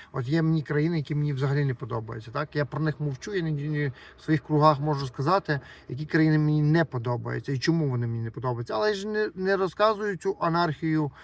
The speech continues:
а, в себе на каналі або ходжу десь в коментарях, виписую, що мені ця країна вообще дерьмо дерьміще. Я так не роблю, тому що, а, це низько і, а,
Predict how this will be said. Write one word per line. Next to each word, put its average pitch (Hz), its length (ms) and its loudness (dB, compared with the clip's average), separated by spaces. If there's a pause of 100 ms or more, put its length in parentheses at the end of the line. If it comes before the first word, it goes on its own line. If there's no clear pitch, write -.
(320)
а, 139 480 4
в 120 80 -6
себе 143 260 0
на 135 120 0
каналі 147 520 2
або 131 360 0
ходжу 139 600 0
десь 131 180 -4
в - 40 -20
коментарях, 139 500 -2
виписую, 139 480 -2
що 131 160 -6
мені 131 260 -2
ця 131 120 -6
країна 131 360 -4
вообще 127 460 -4 (360)
дерьмо 139 420 2
дерьміще. 127 600 -2
Я 131 100 -4
так 147 180 -8
не 156 100 -2
роблю, 135 300 -4
тому 131 280 -4
що, 120 360 -2 (340)
а, 117 100 -12
це 143 140 -2
низько 143 540 0 (380)
і, 127 280 2
а, 117 320 0